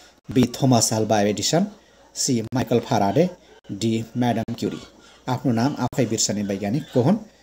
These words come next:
यो प्रश्नको सही जवाफ हो अप्सन नम्बर बी, थोमस अल्वा एडिसन। खण्ड ख, शिक्षा सम्बन्धी आधारभूत ज्ञान।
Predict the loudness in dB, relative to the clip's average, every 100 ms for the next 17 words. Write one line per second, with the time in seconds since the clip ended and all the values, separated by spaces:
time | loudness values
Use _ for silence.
0 | _ _ _ 0 2 0 -4 -10 -8 -6
1 | -4 -2 0 0 2 0 -2 _ -20 _
2 | _ _ -4 -2 -2 -2 -4 2 2 0
3 | -8 _ _ _ _ 0 0 0 -2 -4
4 | -2 0 -2 -6 -4 2 2 0 -12 _
5 | _ _ _ _ _ _ _ _ _ _
6 | _ _ _ _ _ _ _ _ _ _
7 | _ _ _ _ _ _ _ _ _ 2
8 | 6 6 6 6 6 0 -18 _ _ _
9 | _ _ _ _ -4 2 4 4 2 2
10 | 2 2 0 -2 -2 -2 0 -2